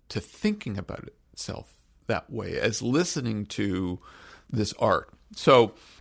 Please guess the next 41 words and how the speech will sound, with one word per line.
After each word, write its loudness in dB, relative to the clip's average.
there 10
are 12
ways, 8
and 2
that's 2
part 6
of 0
the 0
recuperative -6
mechanism. -8
But 0
so 10
there 12
are 10
rigidities, 2
and 6
then 8
there 6
are 4
downright 4
obstacles, -4
right? -10
There 4
are 8
rigidities 4
in 0
the 4
way, 6
uh, -2
firms 0
listen 0
to 0
and 0
adapt -2
to -4
that -2
mean -2
the -2
market -2
doesn't -4
function, -8